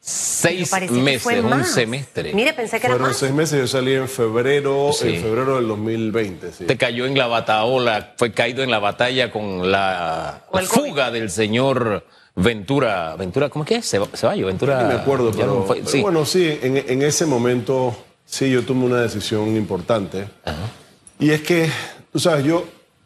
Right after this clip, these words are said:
Speaker 3: como decía Susan, yo en un tiempo estuve caminando en el partido, estuve, yo estuve en la, en, corriendo la primaria presidencial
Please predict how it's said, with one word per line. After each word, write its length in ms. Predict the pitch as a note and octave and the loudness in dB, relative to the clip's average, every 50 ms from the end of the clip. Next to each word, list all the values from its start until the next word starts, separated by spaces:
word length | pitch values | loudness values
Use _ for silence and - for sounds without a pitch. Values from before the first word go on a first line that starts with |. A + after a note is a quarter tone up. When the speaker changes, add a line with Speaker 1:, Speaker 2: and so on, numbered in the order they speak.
| _ _ | _ _
Speaker 3:
como 320 | - - A#2+ A#2+ A#2 A#2 A2+ | -4 0 2 4 4 4 4
decía 260 | A2+ A2+ - D#3 D3 | 4 2 2 2 0
Susan, 360 | C3 - D#3 D3 - C#3 B2+ A#2+ | 2 2 0 0 2 2 2 2
yo 100 | B2 B2 | 2 2
en 60 | B2+ | 2
un 80 | C3 A#2 | 2 2
tiempo 200 | C3 B2 A#2 B2+ | 0 0 0 0
estuve 180 | A#2 A#2 A#2 A#2 | 0 2 2 2
caminando 460 | G#2 A2 G#2 G2 F#2 F#2 F2 F2+ G#2 | 2 2 0 0 0 0 0 0 0
en 80 | A#2+ A#2 | 0 0
el 80 | G2+ F2 | 0 0
partido, 440 | - F2+ E2+ D2 - G2 G2 G#2 | -2 -2 -4 0 0 2 2 2
estuve, 680 | G2+ - - G#2 F#2+ G2 G2+ G2+ F#2+ F2 E2 D#2 E2 E2+ E2 | 0 0 -2 0 0 2 2 2 2 2 0 0 -4 -4 -4
yo 100 | F#2 F#2+ | -2 -2
estuve 280 | F#2 - G#2 G2+ G#2 G#2 | -2 -2 0 0 0 2
en 100 | G#2 G2 | 0 0
la, 320 | F#2 D#2+ D2+ D2+ D2+ C#2+ C#2 - - _ _ - | -2 -2 -4 -6 -8 -12 -14 -16 -20 _ _ -8
en, 140 | - - - | -6 -6 -6
corriendo 500 | - - G#2 F#2 F#2+ A#2 D#3 F#3+ G3 D3+ | -4 -2 -2 0 2 2 2 4 4 2
la 120 | A#2 F#2 | 2 2
primaria 340 | G2 G2 G2 G#2 A2+ B2 A#2+ | 0 0 0 2 2 2 2
presidencial 640 | A2 G#2 - G2+ F#2 F2+ F2+ - G#2+ G#2 G#2 B2 | 0 0 -2 0 -2 -2 0 0 2 2 2 2